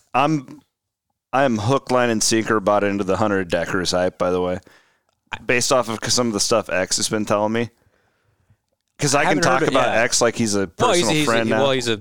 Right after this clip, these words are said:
Speaker 2: he's a colleague.
Speaker 1: He's an employee.
Speaker 2: Yeah.
Speaker 1: Kidding. D-, just stop it. Don't tweet at me.
Speaker 2: <laughs> No, I think people
Speaker 1: He's a phenomenal dude, and we're so lucky. Like, he's gonna do a bang-up job on this podcast. I
Speaker 2: I just,
Speaker 1: can't
Speaker 2: but I think for people out
Speaker 1: But,
Speaker 2: there,
Speaker 1: but
Speaker 2: it's like
Speaker 1: uh,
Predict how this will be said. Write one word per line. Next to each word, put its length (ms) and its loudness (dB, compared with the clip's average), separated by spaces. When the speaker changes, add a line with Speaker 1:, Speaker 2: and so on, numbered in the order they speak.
Speaker 2:
he's 200 -4
a 40 0
colleague. 460 -2
Speaker 1:
He's 140 -16
an 60 0
employee. 760 0
Speaker 2:
Yeah. 260 -8
Speaker 1:
Kidding. 380 0
D-, 140 -2
just 400 -2
stop 400 2
it. 140 2
Don't 300 0
tweet 220 -2
at 80 -2
me. 160 -2
Speaker 2:
<laughs> 0 -
No, 460 -4
I 100 -8
think 160 -16
people 140 -14
Speaker 1:
He's 200 2
a 80 2
phenomenal 720 2
dude, 540 -2
and 440 -2
we're 220 0
so 240 2
lucky. 560 -2
Like, 220 -6
he's 240 0
gonna 200 0
do 220 0
a 80 -2
bang-up 420 -2
job 320 -2
on 100 -6
this 140 -6
podcast. 600 -8
I 60 0
Speaker 2:
I 40 -2
just, 220 -2
Speaker 1:
can't 100 -18
Speaker 2:
but 80 0
I 60 0
think 300 -6
for 240 -4
people 420 -2
out 140 2
Speaker 1:
But, 100 -2
Speaker 2:
there, 200 2
Speaker 1:
but 60 2
Speaker 2:
it's 80 -2
like 120 2
Speaker 1:
uh, 120 2